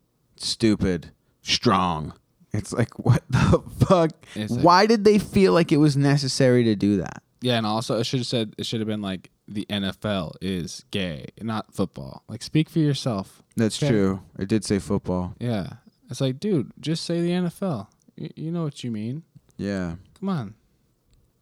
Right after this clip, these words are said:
Speaker 1: It's
Speaker 2: Cowards.
Speaker 1: it's, it's just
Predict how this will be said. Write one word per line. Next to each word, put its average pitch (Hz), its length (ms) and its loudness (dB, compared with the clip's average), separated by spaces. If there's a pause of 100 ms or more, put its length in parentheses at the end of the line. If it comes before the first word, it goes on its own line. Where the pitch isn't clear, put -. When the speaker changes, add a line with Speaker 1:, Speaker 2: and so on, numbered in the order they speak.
(520)
Speaker 1:
It's - 80 -20 (140)
Speaker 2:
Cowards. 110 580 -2 (880)
Speaker 1:
it's, 120 220 -14 (260)
it's 98 480 -6
just 139 280 -6